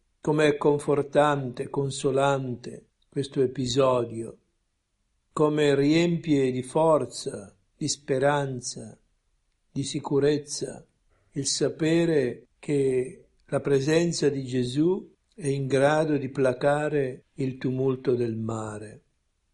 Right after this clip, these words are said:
È una cosa bellissima alla quale noi crediamo, è un'esperienza che tutti noi vorremmo fare,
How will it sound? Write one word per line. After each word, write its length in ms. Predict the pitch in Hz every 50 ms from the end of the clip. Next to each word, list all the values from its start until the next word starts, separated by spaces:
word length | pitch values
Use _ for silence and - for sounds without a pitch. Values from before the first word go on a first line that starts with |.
| _ _ _ _ _ _ _ _ _ _ _ _ _ _ _ _ _ _ _ _ _
È 140 | - 151
una 160 | 147 151 151 143
cosa 280 | - 156 147 160 151
bellissima 1080 | 143 139 143 143 143 156 160 175 175 165 - - - - 135 123 127 127 120 117 117 - - _ _ _ _ _ _ _
alla 240 | - - 139 139 131
quale 280 | - 156 147 139 135 135
noi 340 | 127 135 135 131 127 123
crediamo, 840 | 123 - 139 131 127 123 131 143 151 156 165 165 151 127 110 101 - _ _ _ _ _ _ _
è 100 | _ 147
un'esperienza 1080 | 143 143 147 139 143 - - 143 135 143 151 151 151 151 143 - 147 135 123 123 120 117
che 160 | - - 120
tutti 320 | - - 131 - - 139
noi 320 | 127 135 139 135 135 127 123
vorremmo 540 | 120 127 123 123 135 131 127 123 120 123
fare, 640 | 120 - - 151 147 156 156 147 135 127 107 - -